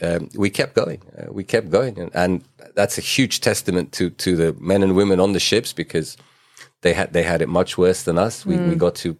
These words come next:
Speaker 1: quarantine at home in the comfort of our, of our homes with our families, and, and they were still on ships, uh, traveling around the world and, and, and doing what they have
Speaker 2: Well,
Speaker 1: to
Speaker 2: we
Speaker 1: do.
Speaker 2: saw many here. I mean, many were outside St. Rafa Marina, and when they were allowed, they were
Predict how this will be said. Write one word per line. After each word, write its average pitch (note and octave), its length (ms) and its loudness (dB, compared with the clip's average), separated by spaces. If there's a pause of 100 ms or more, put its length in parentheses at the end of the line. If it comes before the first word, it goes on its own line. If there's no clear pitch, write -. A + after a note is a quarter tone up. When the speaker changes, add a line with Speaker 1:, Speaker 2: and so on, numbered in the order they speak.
(160)
Speaker 1:
quarantine F2+ 500 0
at - 100 -4
home G2 340 0
in F2 140 -6
the E2 80 -10
comfort F2+ 460 -4
of E2 100 -4
our, D#2+ 220 -2 (600)
of F2 120 4
our F2+ 100 4
homes G#2 340 2
with F#2 120 0
our F2 100 2
families, G2 540 0
and, F#2 160 0
and F2+ 200 -2
they F#2 140 4
were F#2 140 0
still F#2 260 -2
on F#2 100 2
ships, - 440 -4
uh, F2+ 80 2
traveling F#2 460 -2
around F2+ 260 0
the F2 80 -2
world F#2 320 2
and, E2+ 240 -2
and, E2+ 240 -4
and F2 160 -4
doing F#2 200 -2
what F2 120 -2
they F2 100 0
have F#2+ 180 -4
Speaker 2:
Well, A3+ 120 2
Speaker 1:
to - 20 4
Speaker 2:
we A#3 60 4
Speaker 1:
do. F#3 80 2
Speaker 2:
saw A#3 180 2
many G3+ 300 0
here. A3 240 0
I F#3 80 0
mean, G3 160 -2
many G#3 260 0
were G3 420 -2
outside G3 400 2
St. G3 200 -4
Rafa G#3 320 0
Marina, F3 480 0
and E3+ 80 -2
when F#3+ 160 2
they F#3 100 4
were F3+ 140 2
allowed, F3+ 380 4
they E3+ 120 -2
were E3 240 0